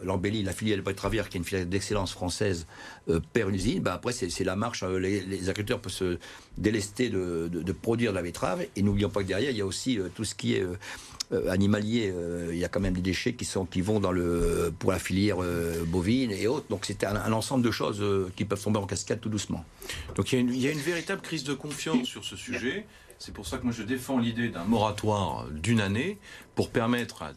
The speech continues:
Speaker 2: tous les pouvoirs publics de, euh, se saisir de ce dossier. C'est pas en, en quinze jours.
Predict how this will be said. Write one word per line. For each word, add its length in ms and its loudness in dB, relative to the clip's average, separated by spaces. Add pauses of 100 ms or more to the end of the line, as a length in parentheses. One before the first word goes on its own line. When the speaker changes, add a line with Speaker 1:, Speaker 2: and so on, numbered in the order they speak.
Speaker 2:
tous 120 2
les 100 4
pouvoirs 400 -4
publics 480 -2
de, 260 2 (360)
euh, 180 2
se 180 -2
saisir 360 0
de 100 0
ce 140 -4
dossier. 380 -2 (260)
C'est 180 -2
pas 160 2
en, 180 0
en 120 0
quinze 260 0
jours. 480 -2